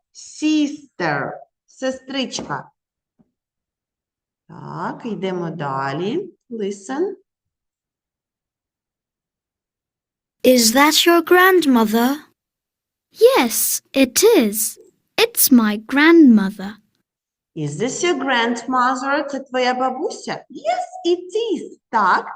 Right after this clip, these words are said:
Speaker 1: Де в нас бабуся? Grandmother. Picture C, на малюночку C. Right, біля буковки C записуємо разом зі мною grandmother, бабуся.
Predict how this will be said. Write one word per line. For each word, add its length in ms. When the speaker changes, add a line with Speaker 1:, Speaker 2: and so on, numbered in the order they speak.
Speaker 1:
Де 200
в 40
нас 200
бабуся? 600
Grandmother. 1040
Picture 400
C, 600
на 140
малюночку 640
C. 560
Right, 540
біля 240
буковки 600
C 920
записуємо 880
разом 400
зі 180
мною 640
grandmother, 1600
бабуся. 1120